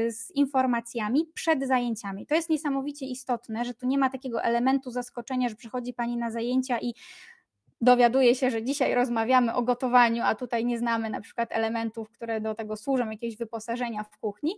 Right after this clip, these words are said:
tylko właśnie takie rzeczy są wcześniej na platformie, dzięki czemu przychodzi pani na zajęcia w taki, z takim bagażem informacji,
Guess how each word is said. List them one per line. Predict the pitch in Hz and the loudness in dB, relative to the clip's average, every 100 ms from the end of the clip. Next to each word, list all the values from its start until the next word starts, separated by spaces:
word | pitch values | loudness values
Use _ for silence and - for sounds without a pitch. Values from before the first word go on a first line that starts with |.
| - - - | -8 -18 -10
tylko | 311 339 | -4 0
właśnie | 285 339 320 | 2 2 0
takie | 294 285 | -2 -2
rzeczy | 277 277 | -2 -2
są | 269 247 | -4 -6
wcześniej | - 320 330 277 | -4 -4 0 0
na | 254 | 0
platformie, | 254 233 - 214 226 302 247 | -2 -8 -8 -8 0 0 2
dzięki | 285 294 302 269 | 2 0 -2 -8
czemu | 247 240 349 | -6 -6 -6
przychodzi | - 269 285 269 | -6 -4 -4 -2
pani | 269 277 269 | 0 0 2
na | 254 254 | 2 0
zajęcia | 254 262 254 247 | 0 0 -2 -4
w | - | -8
taki, | 247 - 240 233 | -12 -10 -12 -10
z | |
takim | 262 262 233 | -6 -2 0
bagażem | 247 262 262 254 247 | 6 8 6 4 -2
informacji, | 240 247 233 208 214 370 | -4 -4 -4 -4 -4 -2